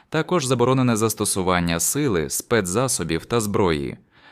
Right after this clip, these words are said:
Законність і чіткі повноваження. Самоуправні затримання неприпустимі.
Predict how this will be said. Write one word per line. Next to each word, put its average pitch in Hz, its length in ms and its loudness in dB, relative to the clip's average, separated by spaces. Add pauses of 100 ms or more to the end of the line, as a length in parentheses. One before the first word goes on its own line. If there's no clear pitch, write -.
(120)
Законність 151 800 0
і 147 100 0
чіткі 123 520 -4
повноваження. 104 920 0 (340)
Самоуправні 131 840 0
затримання 147 680 0 (200)
неприпустимі. 90 1040 0